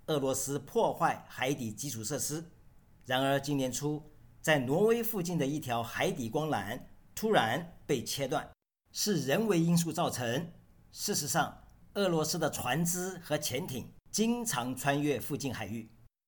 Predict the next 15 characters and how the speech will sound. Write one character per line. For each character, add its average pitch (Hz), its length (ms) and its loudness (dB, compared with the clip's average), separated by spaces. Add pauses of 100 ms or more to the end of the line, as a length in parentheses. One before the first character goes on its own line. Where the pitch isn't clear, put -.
(140)
马 139 220 6
库 - 180 -4
特 202 400 0
与 143 180 -2
多 220 200 2
位 208 140 6
学 170 220 0
者 170 140 0
指 139 160 -4
出， 151 440 -2 (340)
欧 214 140 8
洲 214 220 8
领 170 160 6
导 143 140 6
人 123 400 0